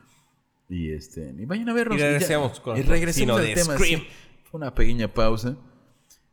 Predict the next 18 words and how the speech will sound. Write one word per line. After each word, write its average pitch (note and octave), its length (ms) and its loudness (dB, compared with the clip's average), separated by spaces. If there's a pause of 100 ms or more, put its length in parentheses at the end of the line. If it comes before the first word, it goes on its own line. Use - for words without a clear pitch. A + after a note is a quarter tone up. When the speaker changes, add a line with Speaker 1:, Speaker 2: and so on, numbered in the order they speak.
Speaker 1:
Eh, B2 520 2
está, D3 400 -2
ni G#3 140 0
siquiera E4 260 0
hemos C#4+ 160 0
llegado F3 260 6
a - 40 6
los C#3 200 4
asesinatos, B2+ 880 2
así B2 260 2
que C3+ 380 2 (440)
y, B2 120 -10
y, - 400 -16 (400)
no D#3+ 180 -2
les F3+ 100 -2
vamos E3+ 220 0
a D3+ 80 -4
mentir, B2 540 -4